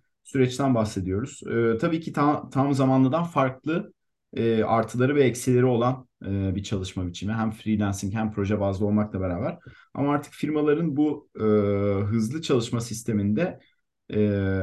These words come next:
bunlara adapte olması gerekiyor ve bu yetenek açığında bunlara a-, adapte olması gerekiyor ki çok hızlı bir şekilde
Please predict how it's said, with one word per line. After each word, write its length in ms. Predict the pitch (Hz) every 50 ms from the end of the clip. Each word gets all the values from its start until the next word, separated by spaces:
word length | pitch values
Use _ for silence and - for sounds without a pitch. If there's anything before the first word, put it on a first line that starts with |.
| 90 90 90 - - - - - -
bunlara 280 | 107 135 151 151 151 156
adapte 360 | 151 143 147 135 - - -
olması 340 | 151 127 120 123 120 - 131
gerekiyor 380 | 131 113 101 95 - - 98 104
ve 140 | 113 110
bu 80 | 107 123
yetenek 380 | 120 113 117 143 139 143 135 139
açığında 440 | 117 - - 113 107 110 131 160
bunlara 300 | 127 123 120 123 127 127 113 -
a-, 160 | - 113 117 - - -
adapte 400 | - - 107 110 113 113 - -
olması 380 | 131 117 107 110 107 107 - 98
gerekiyor 440 | 107 107 110 110 110 - 160 151 139
ki 300 | - - 156 208 214 - - _ _ _ -
çok 240 | - 170 165 -
hızlı 260 | 151 135 131 135 170 151
bir 60 | 135
şekilde 760 | 123 - 120 107 - 113 107 107 110 151 175 135 170 - -